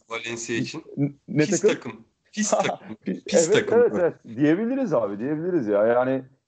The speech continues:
Speaker 2: e, iki sene önce işte Zalgiris nasıldı? Valencia da böyle şimdi yani. E, güzel basketbol oynuyorlar, sert basketbol oynuyorlar.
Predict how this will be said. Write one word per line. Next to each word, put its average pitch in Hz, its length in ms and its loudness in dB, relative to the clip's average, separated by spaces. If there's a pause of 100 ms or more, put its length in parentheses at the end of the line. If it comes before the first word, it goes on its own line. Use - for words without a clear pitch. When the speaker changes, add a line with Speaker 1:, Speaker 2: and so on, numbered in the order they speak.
(180)
Speaker 2:
e, 107 360 6 (300)
iki 160 220 0
sene 185 200 4
önce 147 300 2
işte 135 200 0 (560)
Zalgiris 156 720 0
nasıldı? 156 540 0 (200)
Valencia 139 500 0
da 170 120 2
böyle 175 240 0
şimdi 90 260 -6
yani. 80 240 -2 (960)
E, - 60 -4 (680)
güzel 180 340 2
basketbol 135 500 -4
oynuyorlar, 98 380 0
sert 190 320 0
basketbol 120 460 -2
oynuyorlar. 107 400 0